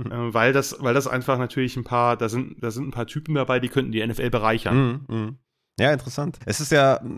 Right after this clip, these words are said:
Speaker 2: ich denke mal, ein, ein Quarterback, äh, steht da über allem, was,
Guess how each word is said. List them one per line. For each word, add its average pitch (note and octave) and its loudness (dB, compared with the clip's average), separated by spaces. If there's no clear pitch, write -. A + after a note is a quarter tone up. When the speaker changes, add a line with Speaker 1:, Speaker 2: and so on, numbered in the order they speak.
Speaker 2:
ich A2 -6
denke B2 0
mal, A#2+ 4
ein, C3 4
ein B2+ 0
Quarterback, B2 2
äh, D2+ -10
steht B2 -6
da A2+ 2
über A2 0
allem, B2 2
was, A#2+ -6